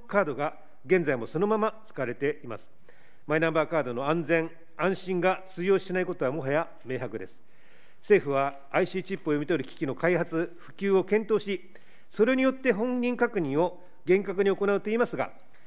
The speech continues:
アイシーチップの読み取り場面の広がりは、すなわちマイナンバーカード搭載情報が読み取られる場面が広がることに他なりません。犯罪と対策のいたちごっことなる懸念は拭えません。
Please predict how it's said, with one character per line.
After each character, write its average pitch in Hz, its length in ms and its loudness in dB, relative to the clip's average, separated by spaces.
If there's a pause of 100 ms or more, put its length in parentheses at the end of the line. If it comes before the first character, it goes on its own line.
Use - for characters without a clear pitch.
(220)
ア 175 120 4
イ 190 60 6
シ 202 120 -4
ー 170 40 -6
チ 208 100 -6
ッ 202 40 -6
プ 170 140 -4
の 151 60 2
読 156 80 2
み 170 80 -4
取 180 100 2
り 175 60 4
場 175 120 4
面 151 160 0
の 120 60 -4
広 139 160 -2
が 147 80 4
り 143 80 2
は、 143 220 0 (140)
す - 160 -2
な 320 80 6
わ 277 80 10
ち - 200 -6 (460)
マ 160 120 4
イ - 20 4
ナ 180 120 4
ン 165 40 -4
バ 165 140 2
ー - 20 -10
カ 170 120 2
ー 160 40 2
ド 143 80 -4
搭 147 220 0
載 143 180 0
情 139 140 2
報 113 160 -2
が 139 220 0 (180)
読 147 160 0
み 156 80 2
取 160 120 2
ら 151 120 4
れ 143 100 4
る 143 80 2
場 147 120 2
面 123 180 -2
が 143 300 0
広 139 180 0
が 135 60 4
る 131 80 0
こ 143 100 -4
と 202 100 0
に 180 160 0
他 - 160 -6
な 117 80 -2
り 113 60 -4
ま 107 80 -6
せ 113 120 -8
ん。 104 80 -8 (460)
犯 156 220 0
罪 156 200 2
と 151 180 0
対 156 200 0
策 151 200 -4
の 156 240 0
い 147 80 -8
た 175 120 2
ち 160 80 -8
ご 185 100 2
っ 170 40 0
こ 147 180 -6
と 139 100 -2
な 131 100 2
る 120 120 -4
懸 156 120 -4
念 127 160 -2
は 151 220 0
拭 113 220 -6
え 120 60 -2
ま 117 100 -6
せ 127 100 -4
ん。 117 60 -8